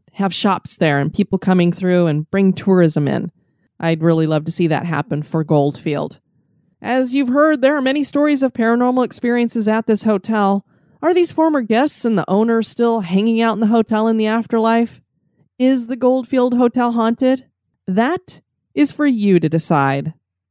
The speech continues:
I encourage you guys to check out the website at history goes bump dot com. If you want to send me some feedback, you can do that at history goes bump at gmail dot com.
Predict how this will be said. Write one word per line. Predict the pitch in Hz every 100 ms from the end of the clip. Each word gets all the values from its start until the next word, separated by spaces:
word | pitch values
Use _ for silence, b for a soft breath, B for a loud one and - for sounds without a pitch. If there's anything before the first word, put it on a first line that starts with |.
| _ _ -
I |
encourage | 196 220 220
you | 208
guys | 196 190
to | 190
check | - 185
out | 185 170
the | 170
website | 160 165 - 220 302
at | 196
history | 170 175 - 170
goes | 165 165
bump | - 160 -
dot | 151 -
com. | - 160 202 311 _
If | 214
you |
want | 214 226
to |
send | 220 240
me | 226
some | 220 220
feedback, | 254 302 240 160 -
you | 190
can | 214
do | 226
that | 233 233
at | 190
history | 220 233 247
goes | 220 226 -
bump | 233 381 - -
at | 302 254
gmail | 294 285 240 185
dot | 165 143
com. | - 180 151 -